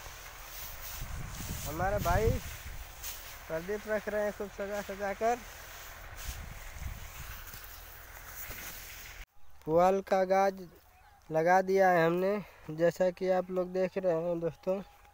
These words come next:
ऐसे ही गाज लगा दिया, लगाया जाता है। बहुत ऊपर तक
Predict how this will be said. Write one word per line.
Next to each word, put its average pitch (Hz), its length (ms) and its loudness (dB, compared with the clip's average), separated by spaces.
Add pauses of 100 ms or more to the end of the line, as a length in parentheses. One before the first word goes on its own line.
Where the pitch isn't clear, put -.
(1900)
ऐसे 165 320 4
ही 185 60 4
गाज 185 220 4
लगा 190 320 4
दिया, 190 220 0
लगाया 175 420 2
जाता 180 380 2
है। 190 160 2
बहुत 175 340 4
ऊपर 185 260 -2
तक 190 180 -2